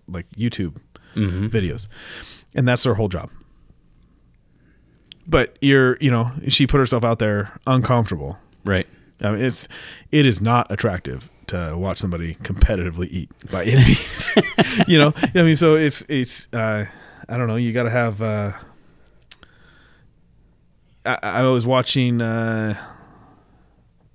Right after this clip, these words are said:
Speaker 1: s-, the cast from Always Sunny in Philadelphia. They talked about how bad season one was.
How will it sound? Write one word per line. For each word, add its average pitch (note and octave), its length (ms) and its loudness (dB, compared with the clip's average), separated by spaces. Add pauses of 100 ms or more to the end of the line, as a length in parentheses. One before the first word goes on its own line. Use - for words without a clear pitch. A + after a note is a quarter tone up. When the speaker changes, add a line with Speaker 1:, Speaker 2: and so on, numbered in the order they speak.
Speaker 1:
s-, - 400 -14
the A2+ 140 -4
cast A#2 280 -2
from A2+ 140 -4
Always A2 220 -2
Sunny A#2+ 180 -2
in A2 80 -4
Philadelphia. C3+ 500 -2 (480)
They D3+ 100 2
talked D3 240 0
about C3 180 0
how C3+ 120 0
bad C#3+ 340 0
season D3+ 420 0
one D#3 200 2
was. C#2+ 360 -8